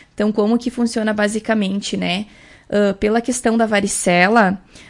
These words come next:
ãh, a rede pública oferta, sim, duas doses de proteção, né, com quinze meses de idade e a segunda aos quatro aninhos.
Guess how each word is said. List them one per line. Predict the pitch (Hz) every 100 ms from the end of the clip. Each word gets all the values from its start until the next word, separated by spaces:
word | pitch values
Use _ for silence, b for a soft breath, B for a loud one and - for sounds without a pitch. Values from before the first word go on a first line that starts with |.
| b
ãh, | 202 202 202 196
a | 214
rede | 214 226 233
pública | 247 214 220 208 214 -
oferta, | 214 - 190 190 233
sim, | 233 - 220
duas | 220 208 214
doses | 190 180 185 247 220
de | 233
proteção, | 196 196 202 - 185 185 254
né, | 196 185
com | - 208
quinze | 214 208 226 233
meses | 202 175 208 240
de | 202
idade | 190 185 165 165 208 302 -
e | 233
a | 226
segunda | - 240 208 226
aos | 233 233
quatro | - 214 226
aninhos. | 240 226 180 185 -